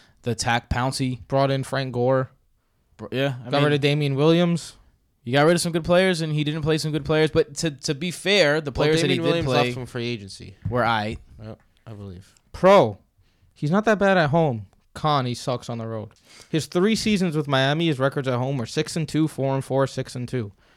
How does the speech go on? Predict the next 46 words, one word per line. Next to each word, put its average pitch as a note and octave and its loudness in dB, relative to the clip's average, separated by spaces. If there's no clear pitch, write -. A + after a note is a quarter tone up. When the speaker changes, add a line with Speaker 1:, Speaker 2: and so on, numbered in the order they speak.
Speaker 2:
Five B2+ -6
hundred C#3+ -4
or D3+ -4
better C#3 -4
every A2+ -8
time. A#2 -6
Speaker 1:
I B2 -4
mean, C#3 0
and C3+ -4
the C3 -4
four D3 -2
and C#3+ -4
four, D3+ 2
you B2+ -2
gotta C3 -2
consider B2 -4
is A#2 -2
in A2+ -6
a G#2+ -6
six A2+ -8
and G#2+ -10
ten G#2+ -8
season. F#2+ -12
Speaker 2:
Yeah. B2 -2
No, D#3+ 4
no, - 2
no. G2+ -10
Yes, B2+ -6
yes. A2+ -14
Speaker 1:
Yeah, B2+ -2
so C#3+ 4
Speaker 2:
The, C3+ -14
the C3+ 0
away C3+ 4
records C3+ 2
are A#2 -4
four D#3 2
and E3+ 0
four, F3+ 6
two E3+ 0
and E3+ 0
six, - -2
one A#2+ -4
and B2 -4
seven. G#2 -10
Speaker 1:
Blech. A#2 -4